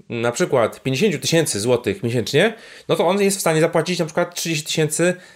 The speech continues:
nam miesięcznie, tak? Bo i tak będzie dwadzieścia tysięcy do przodu. A jeżeli rozwiązanie, no, nie przyniesie mu nawet dziesięciu złotych, e, jakiejś, jakiejś wartości, czy w-, finansowej, czy w jakimś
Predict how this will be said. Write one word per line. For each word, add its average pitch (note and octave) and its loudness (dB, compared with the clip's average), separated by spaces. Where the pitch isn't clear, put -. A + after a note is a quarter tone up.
nam D3 0
miesięcznie, A2+ -4
tak? G3 -2
Bo B2+ 0
i D3 -12
tak D3+ 0
będzie D3 0
dwadzieścia C3 -2
tysięcy A#2+ -2
do G#2+ 0
przodu. F#2+ 0
A F3 4
jeżeli B2+ 2
rozwiązanie, C3 2
no, A#2 -2
nie C3+ 2
przyniesie D3 0
mu C3+ 2
nawet C3 2
dziesięciu D3 2
złotych, A#2+ 2
e, F#2+ 2
jakiejś, G2+ -2
jakiejś G#2+ -4
wartości, C#3 -2
czy G#2+ 4
w-, - -20
finansowej, C3 2
czy G#2+ 0
w A#2 -12
jakimś A#2+ -2